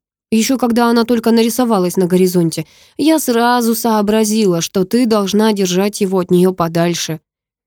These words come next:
Нина встряхнула меня за плечи. "Нужно было бороться за свою любовь, Карина. Нужно было отрезать эту девицу от него, минимизировать возможность их встречи. Нужно было выдрать ей ее поганые лохмы. Вот что нужно было сделать".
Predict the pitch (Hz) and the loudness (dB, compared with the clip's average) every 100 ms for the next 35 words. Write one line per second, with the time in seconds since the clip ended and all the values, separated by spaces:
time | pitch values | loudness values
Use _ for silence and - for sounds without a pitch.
0 | _ _ - 190 165 165 - 175 185 170 | _ _ 0 2 2 -2 -10 -8 -4 -2
1 | 156 165 160 170 156 226 240 - 190 _ | -2 -2 -4 -6 -6 -8 -8 -12 -14 _
2 | _ _ _ _ _ - 226 247 262 247 | _ _ _ _ _ 0 2 2 2 2
3 | 262 226 247 240 262 254 240 233 254 240 | 2 2 0 2 0 0 0 0 2 2
4 | 233 220 233 - 214 208 269 247 180 _ | 2 2 0 0 0 4 4 4 0 _
5 | _ - - 285 254 262 262 262 247 254 | _ -12 0 2 4 2 2 2 0 0
6 | 311 262 240 233 190 180 240 277 - 208 | 0 0 0 0 0 2 2 2 0 0
7 | 220 226 208 - _ - 269 294 302 262 | 2 2 2 -2 _ 2 6 6 6 4
8 | 247 226 185 202 208 220 262 262 214 - | 2 2 0 -2 0 2 2 2 0 -2
9 | 262 - 208 208 180 185 - _ - 208 | -4 -4 -2 0 0 -2 -4 _ 0 2
10 | 190 190 220 208 175 233 226 202 214 208 | 4 2 2 0 0 0 0 -2 0 0
11 | 190 202 208 208 202 196 196 233 - 180 | 2 0 0 0 2 4 4 2 0 -4
12 | 160 _ _ _ _ 240 330 - 311 302 | -6 _ _ _ _ 0 0 0 4 4
13 | 247 240 233 247 240 208 294 262 165 - | 4 0 2 2 0 0 0 0 -2 -6